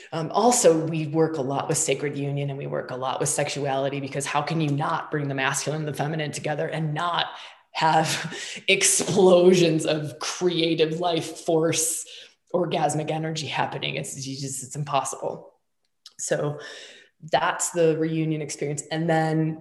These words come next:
we'll be doing another three-day retreat that's soul purpose retreat.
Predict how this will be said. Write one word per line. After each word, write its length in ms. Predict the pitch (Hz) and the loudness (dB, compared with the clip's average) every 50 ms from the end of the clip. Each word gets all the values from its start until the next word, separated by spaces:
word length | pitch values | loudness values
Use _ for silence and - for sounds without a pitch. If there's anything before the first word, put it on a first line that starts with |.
| - - - | -12 -10 -6
we'll 140 | 160 156 147 | -6 -4 -2
be 120 | 160 165 | -4 -4
doing 520 | 151 156 165 156 156 156 156 156 147 - - | -4 -2 -2 0 0 0 -2 -4 -6 -6 -6
another 400 | 165 160 160 156 156 160 175 175 | -4 -4 0 0 2 4 4 4
three-day 560 | 170 170 - - 196 175 185 185 170 170 165 | 4 2 -4 -4 0 2 4 4 4 4 2
retreat 680 | 156 156 156 156 - - - 180 165 156 156 151 - - | 2 0 -2 -4 -4 -2 0 0 0 2 0 -2 -4 -6
that's 480 | 151 135 - 135 - - - - - - _ _ | -6 -6 -6 -6 -8 -6 -8 -8 -8 -12 _ _
soul 400 | - - - - 160 147 147 147 | -8 -6 0 2 2 2 2 0
purpose 560 | - - - - - - - - - - - | -2 -4 -6 -4 -4 -6 -4 -4 -6 -6 -8
retreat. 440 | - - - - - - - - | -8 -8 -8 -8 -6 -6 -8 -8